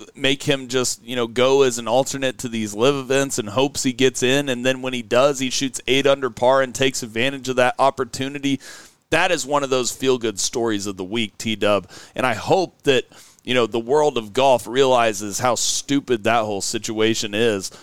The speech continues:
with the O W G R and banning these guys and only letting them play on the Asian Tour. Are you kidding me? Andy Ogletree just shot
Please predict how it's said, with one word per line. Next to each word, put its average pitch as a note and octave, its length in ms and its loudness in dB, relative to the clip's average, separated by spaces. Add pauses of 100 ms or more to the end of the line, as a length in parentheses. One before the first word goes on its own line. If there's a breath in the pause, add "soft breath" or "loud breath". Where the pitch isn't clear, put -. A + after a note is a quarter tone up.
(120 loud breath)
with B2+ 200 0
the A#2 100 2
O B2+ 140 4
W A#2 260 0
G A#2 240 -4
R A2+ 140 4
and G#2 120 -6
banning A#2 360 -2
these G#2+ 240 -8
guys A2+ 340 2
and G#2+ 140 -6
only A#2+ 240 -6
letting A#2+ 220 0
them A2 120 -10
play B2 260 2
on A#2 120 0
the G2 160 -10
Asian B2 460 -2
Tour. C3 320 0
Are B2+ 40 2
you A2 220 -4
kidding C3+ 360 0
me? C3+ 300 -4
Andy C#3 320 -2
Ogletree B2+ 760 0 (320 soft breath)
just C3 220 -2
shot B2+ 320 4